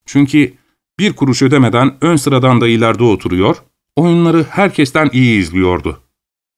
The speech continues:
Bundan iyisi can sağlığı. Görevini başarıyla yürütmede kimse Baron'un eline su dökemez. Yanlışlık yapmamak için temsilden önce piyesi bir iki kez okuması yeter de artar bile.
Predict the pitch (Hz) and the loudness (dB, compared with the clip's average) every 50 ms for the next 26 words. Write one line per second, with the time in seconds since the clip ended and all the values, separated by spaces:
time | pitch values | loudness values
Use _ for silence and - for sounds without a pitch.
0 | _ _ - 117 131 143 143 151 160 160 151 139 - - 135 104 127 135 147 135 | _ _ 0 2 2 4 4 4 4 2 2 2 2 0 0 0 2 2 2 2
1 | 127 135 120 107 101 85 82 73 - _ _ _ _ _ _ _ _ _ _ _ | 2 0 0 0 0 -2 -4 -6 -8 _ _ _ _ _ _ _ _ _ _ _
2 | _ _ _ _ _ _ _ - 123 135 147 147 151 156 151 139 143 127 - 147 | _ _ _ _ _ _ _ 0 2 4 4 4 4 2 2 2 0 0 0 2
3 | 143 147 147 135 131 120 120 127 127 123 - 131 120 117 120 110 - - - 185 | 2 4 4 4 4 2 4 2 2 2 2 0 0 2 0 -2 -2 -4 -2 -2
4 | 170 139 - - 117 131 135 143 135 143 143 139 123 120 113 117 131 135 135 - | 0 0 0 0 0 2 2 4 4 4 4 4 4 4 2 2 2 2 2 0
5 | 139 113 107 92 - 98 90 85 82 - - - _ _ _ _ _ _ _ - | 0 0 0 0 0 -2 -2 -2 -4 -8 -12 -18 _ _ _ _ _ _ _ -4
6 | 120 127 135 143 139 135 147 139 - 151 143 139 139 135 135 127 123 135 123 - | 0 2 2 2 2 2 -2 -4 -2 -2 -2 0 2 2 2 2 2 -2 0 2
7 | 139 135 131 - 143 131 131 131 139 135 127 147 135 131 127 123 120 135 135 131 | 0 0 2 2 2 0 2 2 0 -2 0 2 2 4 4 2 2 0 -2 -2
8 | - 127 127 131 123 123 135 120 101 107 123 127 127 127 165 139 - 139 113 135 | -2 0 0 0 0 0 -2 -2 -2 -2 -2 -2 -2 -4 -4 -2 0 0 2 0
9 | 127 123 127 127 123 120 - 127 104 117 151 151 175 165 156 139 156 143 131 120 | 0 0 2 0 0 0 0 -2 0 0 0 0 0 -2 0 0 0 0 0 0
10 | - 127 113 101 90 95 87 80 73 | 0 -2 -2 -2 -2 -4 -4 -4 -8